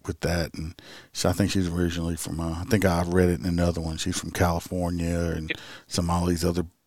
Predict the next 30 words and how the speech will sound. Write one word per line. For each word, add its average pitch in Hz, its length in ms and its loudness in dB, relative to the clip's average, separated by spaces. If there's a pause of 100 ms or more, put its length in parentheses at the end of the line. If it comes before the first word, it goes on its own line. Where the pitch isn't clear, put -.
(140)
big, 87 260 2 (200)
you 92 80 0
know, 82 260 0 (400)
woke 90 300 4
places. 90 520 2
And 82 140 -8 (400)
y'all 95 160 6
just 95 220 2
elected 87 400 4
her. 82 120 -2 (260)
That's 98 220 4
a, 90 80 4
that's 104 240 6
a 110 60 2
George 92 340 2
Soros 90 440 2 (260)
person 87 380 0
they 87 120 0
just 80 220 -6
put 87 160 0
in 87 180 -2
right 92 220 -4
there. 90 200 -4 (600)
And, 85 180 0
uh, 85 200 -2 (1500)
it, 131 200 -2
it's 127 140 2
gonna 135 160 6
be 131 80 10
interesting. 104 480 6